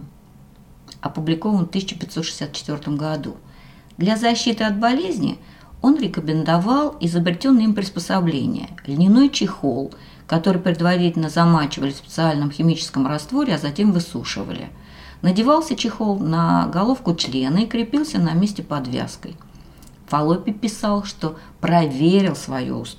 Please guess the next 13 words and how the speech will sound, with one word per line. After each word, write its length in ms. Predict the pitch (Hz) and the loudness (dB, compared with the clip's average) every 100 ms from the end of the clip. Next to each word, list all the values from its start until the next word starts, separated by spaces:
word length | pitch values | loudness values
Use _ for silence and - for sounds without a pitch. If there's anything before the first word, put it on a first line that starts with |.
| - | -16
устройство 800 | - 123 - 165 208 247 - 131 - - - - - - - | -14 -14 -4 0 0 -2 -4 -10 -10 -20 -20 -20 -20 -16 -4
на 640 | 147 151 147 139 135 139 - | -2 0 0 -2 -2 -6 -8
тысячи 600 | - 220 - 185 - 135 - | 0 0 0 -4 -4 -6 -4
и 100 | 147 | -4
ста 640 | 135 - - 143 170 190 - | -4 -6 -6 0 0 -2 -8
подопытных, 680 | - 156 139 - - - - - - - - | -6 -4 -4 -6 -10 -8 -10 -12 -20 -20 -4
и 80 | 156 | 0
никто 420 | 143 - - 170 | 0 -2 -2 0
из 140 | 214 | 2
них 180 | 185 165 | 0 0
не 100 | 135 | -2
заразился 580 | 127 120 127 135 156 170 | -2 -6 -6 -6 -4 -6
сифилисом. 720 | - - - - - - - | -4 -6 -6 -8 -8 -8 -8